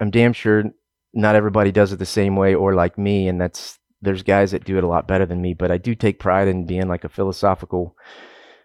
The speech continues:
um, I don't know, a philosophical mind out there that tends to think differently,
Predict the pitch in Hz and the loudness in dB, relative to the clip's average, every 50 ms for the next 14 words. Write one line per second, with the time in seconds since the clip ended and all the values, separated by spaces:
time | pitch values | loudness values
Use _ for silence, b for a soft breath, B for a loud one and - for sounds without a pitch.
0 | B B 95 90 87 85 85 85 85 80 80 80 87 - - _ _ _ _ _ | B B -6 -4 -2 -2 0 0 -2 -2 -4 -6 -8 -12 -16 _ _ _ _ _
1 | _ _ _ _ _ _ _ _ _ _ _ - - - - 101 107 101 95 95 | _ _ _ _ _ _ _ _ _ _ _ -20 -14 -6 -2 0 2 2 2 2
2 | 92 92 95 98 - _ _ _ _ _ _ _ _ _ _ _ _ _ _ - | 2 2 2 0 -2 _ _ _ _ _ _ _ _ _ _ _ _ _ _ -6
3 | 110 - - 127 117 113 107 - 120 104 104 - 110 - 101 95 101 98 101 104 | -6 0 2 4 4 4 2 2 2 2 2 0 -2 -2 0 2 2 2 4 2
4 | 104 101 98 95 95 92 - 98 90 92 90 92 92 71 92 95 92 - _ _ | 2 2 2 2 2 2 2 2 4 4 4 4 2 2 2 0 0 0 _ _
5 | _ _ _ - 127 123 117 107 - 98 - - 110 101 95 - 101 98 - - | _ _ _ -2 0 0 2 2 0 -4 -2 -2 -2 -4 -2 0 0 -2 0 -2
6 | 101 - 87 92 90 90 92 90 - | -8 -4 -2 0 0 0 0 -2 -6